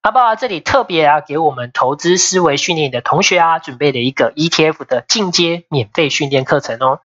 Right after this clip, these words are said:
你可以啊在这里了解关于E T F的基本观念，以及啊如何挑选好的E T F，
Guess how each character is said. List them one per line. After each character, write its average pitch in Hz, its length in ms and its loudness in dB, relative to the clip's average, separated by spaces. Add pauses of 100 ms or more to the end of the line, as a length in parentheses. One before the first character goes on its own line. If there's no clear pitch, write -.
(160)
你 143 160 2
可 254 160 4
以 262 100 0
啊 208 160 2
在 202 140 -2
这 208 220 2
里 143 200 -10
了 135 240 4
解 180 220 0
关 151 260 2
于 135 120 -14
E 147 160 -2
T 151 160 2
F 147 180 0
的 131 120 -4
基 - 220 -2
本 175 160 2
观 127 200 -2
念， 143 240 -4 (180)
以 147 100 -2
及 147 200 0
啊 147 200 2
如 147 220 2
何 185 240 2
挑 190 260 0
选 156 280 -10
好 123 260 -2
的 123 100 -10
E 139 200 -2
T 151 180 2
F， 143 240 -4